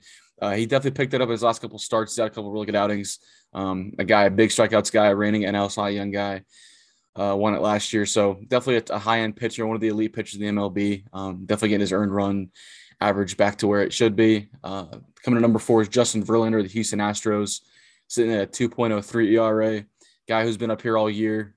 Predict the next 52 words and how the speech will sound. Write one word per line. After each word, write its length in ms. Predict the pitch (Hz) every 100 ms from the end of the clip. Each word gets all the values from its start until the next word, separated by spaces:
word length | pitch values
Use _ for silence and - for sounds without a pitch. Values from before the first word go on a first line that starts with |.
| -
Uh, 400 | 98 95 92 87 - _ -
you 80 | 104
know, 80 | 104
he's 300 | 104 - -
climbed, 400 | - 117 113 104
his 160 | 101
E 100 | 127
R 140 | 120 117
A's 100 | 110
climbed 300 | 123 113 101
a 40 |
little 200 | 107 123
bit, 240 | 123 120
but 200 | 101 - _ _ _ -
again, 280 | 104 107
you're 80 | 104
sitting 340 | 98 123 101 104
at 140 | 101
a 40 |
two 240 | 101 - 117
oh 100 | 107
three. 200 | - 107
That's 180 | 101 -
pretty, 240 | 107 101 - _
pretty 160 | - 107
damn 220 | 101 95
good, 340 | 98 98 95 - _ _
uh, 120 | 95 98
halfway 340 | 98 101 101
through 120 | 104
the 80 | 95
season. 560 | - 110 101 101 95 -
Uh, 220 | 92 85 - - -
coming 180 | 123 127
to 40 |
number 180 | 123 113
three 220 | 110 123
is 120 | 107 -
Sandy 420 | 117 113 117 117
Alcantara 760 | 107 - 107 117 110 110 107 - _ _ -
of 140 | 104
the 60 | 101
Miami 300 | 104 107 104
Marlins 600 | 107 110 110 110 104 -
at 80 | 95
a 60 |
one 340 | 98 95 110 107 95
eight 240 | 98 -
two 340 | - 123 123
E 80 | 120
R 240 | 120 113 113
A. 220 | 113